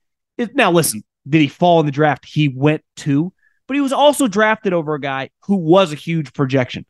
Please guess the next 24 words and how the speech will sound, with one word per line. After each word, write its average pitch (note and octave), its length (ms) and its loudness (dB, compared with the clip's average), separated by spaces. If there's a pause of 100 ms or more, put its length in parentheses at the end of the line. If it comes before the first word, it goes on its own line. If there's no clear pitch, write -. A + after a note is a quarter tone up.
(460)
Because A3 200 2
sometimes, G#3+ 520 0
and F#3 120 -6
I'm A3+ 160 0
guilty G#3 320 -2
of F3+ 80 -4
this, F#3+ 240 -10 (480)
that G3 180 2
we F3+ 600 0
undervalue F#3 1040 0 (440)
not F#3 300 -2
elite E3 340 -6
athletes. D#3+ 720 -6
We E3 80 -2
go, D#3+ 120 0
"How A3 240 2
high G3 220 2
is F3 80 2
their E3+ 140 -2
ceiling?" D3 420 -2 (480)
Well, D4+ 140 -2
actually, D4+ 260 -2
Aidan C4+ 160 2
Hutchinson's B3 560 0